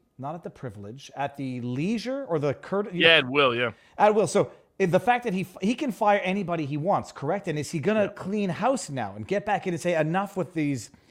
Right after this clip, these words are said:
Speaker 1: insurrectionists, these pro-,"
Speaker 2: Well,
Speaker 1: is
Speaker 2: yeah.
Speaker 1: fire them all?
Speaker 2: Oh, oh, I'm, well, in particular, I'm, I'm curious. I mean, to me, the timing of it was to preclude him from meaningfully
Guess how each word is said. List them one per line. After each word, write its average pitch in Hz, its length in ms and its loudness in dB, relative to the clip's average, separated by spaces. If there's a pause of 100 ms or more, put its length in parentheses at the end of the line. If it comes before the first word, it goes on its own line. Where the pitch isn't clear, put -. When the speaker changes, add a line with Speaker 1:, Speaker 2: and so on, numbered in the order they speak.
(140)
Speaker 1:
insurrectionists, 170 960 0
these 143 180 -4
pro-," - 220 0
Speaker 2:
Well, - 100 -6
Speaker 1:
is 196 80 0
Speaker 2:
yeah. 185 180 6 (260)
Speaker 1:
fire 226 320 4
them 180 120 -2
all? 113 120 -2
Speaker 2:
Oh, 208 160 6
oh, 220 100 10
I'm, 190 120 2
well, 180 340 4
in 165 120 2
particular, 170 560 2
I'm, 160 260 2
I'm 175 220 -2
curious. 151 560 0
I 147 40 -6
mean, 135 220 -4
to 147 140 -4
me, 170 200 0
the 127 120 -6
timing 156 460 -2
of 131 160 0
it 123 120 -4
was 123 280 0
to 120 140 -10
preclude 131 640 -4
him 123 300 -6
from 110 340 -6
meaningfully 120 880 -6